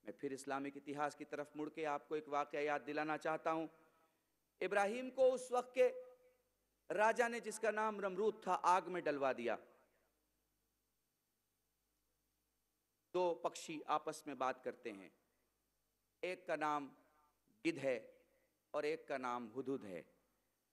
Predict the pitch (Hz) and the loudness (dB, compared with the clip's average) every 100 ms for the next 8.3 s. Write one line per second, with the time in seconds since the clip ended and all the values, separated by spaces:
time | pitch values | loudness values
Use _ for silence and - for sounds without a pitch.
0 | _ - 165 175 - 156 160 170 147 147 | _ 0 0 0 -4 -4 -4 -2 -2 0
1 | 175 165 160 160 - _ _ _ _ _ | -2 -2 -2 -6 -16 _ _ _ _ _
2 | _ _ _ 139 147 135 143 151 - 131 | _ _ _ -4 -2 0 -2 -4 -4 -2
3 | 120 110 104 101 92 82 69 - _ _ | 0 0 -4 -4 -6 -8 -14 -20 _ _
4 | _ _ _ _ _ _ 127 139 151 - | _ _ _ _ _ _ -2 0 -2 -4
5 | 151 147 147 139 131 - _ _ _ _ | -6 -4 -2 -2 -4 -8 _ _ _ _
6 | _ _ 160 156 151 160 151 139 - 120 | _ _ -2 2 2 2 -4 -6 -8 -8
7 | 113 - _ _ - 160 147 120 104 - | -8 -12 _ _ -4 -2 -2 -4 -6 -8
8 | 95 87 76 | -10 -10 -14